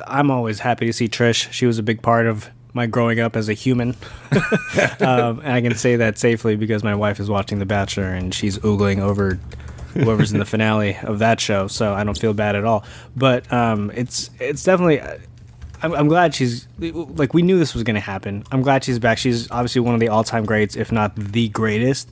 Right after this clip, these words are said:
uh, women's wrestler of all time. So it's, it's definitely something that I wanna see. And, uh, you know, we've kinda seen this story before, but only play out on, like, the men's side, right? It's like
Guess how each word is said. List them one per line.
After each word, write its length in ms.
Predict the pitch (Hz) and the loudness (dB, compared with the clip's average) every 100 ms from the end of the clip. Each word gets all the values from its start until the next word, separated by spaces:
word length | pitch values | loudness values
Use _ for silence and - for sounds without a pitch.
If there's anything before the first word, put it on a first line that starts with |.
| - - - - | -20 -20 -20 -6
uh, 140 | 127 120 | 0 2
women's 420 | 110 127 131 123 | 2 4 4 4
wrestler 360 | 123 123 135 127 | 2 2 2 0
of 80 | 120 | 2
all 140 | 123 | 2
time. 300 | - 131 135 - - - | 2 -2 -2 -6 -20 -14
So 320 | - 127 117 - | -2 0 0 -2
it's, 420 | 143 117 - - - - | -4 -2 -2 -4 -6 -12
it's 440 | 135 110 123 - | -6 -4 -4 -2
definitely 260 | 147 143 143 | 0 2 4
something 200 | 131 117 | 4 2
that 140 | 107 | 0
I 100 | 113 | 0
wanna 220 | 113 117 | 0 0
see. 340 | - 123 123 120 | 0 0 2 2
And, 320 | 107 101 98 | 0 -2 -4
uh, 100 | 110 | -6
you 160 | 131 127 | -2 0
know, 100 | 107 | 0
we've 520 | 117 110 127 127 120 | -4 -2 2 0 0
kinda 200 | - 123 | -2 -2
seen 560 | - 131 127 123 120 131 | 0 2 4 4 2 0
this 220 | 117 120 | -2 -2
story 280 | - 120 123 | 2 4 4
before, 380 | 110 - 123 117 | 2 2 2 2
but 120 | 113 | 0
only 220 | 120 123 | 2 0
play 220 | - 120 | 2 2
out 100 | 120 | 4
on, 60 | 110 | 2
like, 180 | 104 - | -2 -2
the 60 | |
men's 300 | 101 117 110 | 0 2 0
side, 280 | - - 95 | 0 0 -2
right? 180 | 101 104 | -4 -4
It's 140 | 107 | -4
like 200 | 107 98 | -6 -6